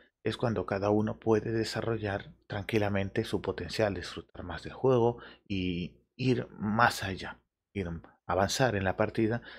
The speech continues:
sin que se os haga cuesta arriba o se os atragante.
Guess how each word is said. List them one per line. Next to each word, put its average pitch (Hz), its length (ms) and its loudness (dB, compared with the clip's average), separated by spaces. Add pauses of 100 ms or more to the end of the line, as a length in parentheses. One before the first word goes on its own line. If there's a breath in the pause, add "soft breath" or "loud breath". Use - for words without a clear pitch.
(220 loud breath)
sin 107 140 -2
que 92 180 -6
se - 180 -2
os - 200 -4
haga 92 320 0 (760 loud breath)
cuesta 110 220 4
arriba 98 340 4
o 98 60 0
se - 160 -4
os - 180 -4
atragante. 80 640 -8